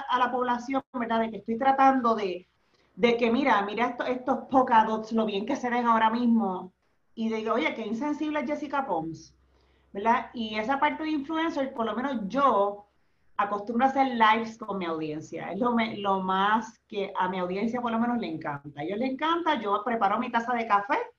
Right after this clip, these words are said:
y me siento con ellos simple y sencillamente a conversar. Es un conversatorio, como yo digo.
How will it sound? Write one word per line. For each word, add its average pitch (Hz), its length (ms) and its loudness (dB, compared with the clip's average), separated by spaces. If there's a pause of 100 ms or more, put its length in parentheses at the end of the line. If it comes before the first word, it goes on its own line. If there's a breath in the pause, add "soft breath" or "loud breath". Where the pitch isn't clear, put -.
(480 soft breath)
y 233 120 0
me 226 140 4
siento 226 280 -2
con 359 140 0
ellos 403 280 -4
simple 302 280 -2
y 285 40 -4
sencillamente 349 480 0
a 320 100 2
conversar. 175 680 -4 (580)
Es 226 60 -2
un 277 120 0
conversatorio, 262 720 0
como 185 200 -4
yo 170 100 -4
digo. 160 420 -10